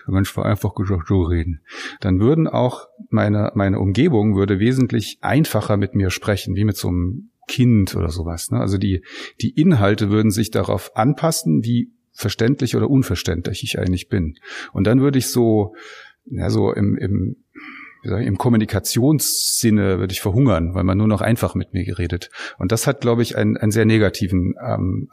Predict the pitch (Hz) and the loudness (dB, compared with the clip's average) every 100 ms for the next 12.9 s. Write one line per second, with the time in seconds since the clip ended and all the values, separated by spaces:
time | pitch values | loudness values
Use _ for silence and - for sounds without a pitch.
0 | - - _ - - - 101 92 92 - | -14 -14 _ -20 -14 -2 2 4 2 0
1 | - - - 90 - 85 85 - - - | -4 -2 -2 -2 -2 -2 -2 -4 -8 -12
2 | _ - - - 92 98 107 104 107 101 | _ -20 -20 -6 -2 2 2 4 2 2
3 | 107 110 165 87 78 - - 107 101 98 | 2 2 4 4 2 0 0 0 2 2
4 | 90 117 151 160 170 165 107 110 - 113 | 2 2 2 2 2 2 2 0 0 2
5 | 98 92 - 127 156 185 175 101 98 - | 2 2 0 -2 0 2 2 0 0 0
6 | 95 90 117 131 123 110 107 92 80 - | 0 2 2 0 -2 -2 0 0 -2 -8
7 | - - _ _ _ _ _ 95 98 98 | -14 -16 _ _ _ _ _ -2 0 0
8 | 104 110 - 107 107 - 104 104 - - | 0 0 0 0 2 0 0 0 -2 -4
9 | 117 - - - - 101 113 - 107 98 | -4 -4 -4 -4 -2 2 0 2 -2 0
10 | - 98 92 - - 113 98 78 _ - | 0 -2 -2 -6 -4 0 0 -2 _ -20
11 | - - - - - _ 117 107 - 92 | -20 -18 -16 -16 -18 _ -2 -2 2 2
12 | 82 82 78 76 85 - 87 90 | 2 0 -2 -4 -4 -6 -6 -6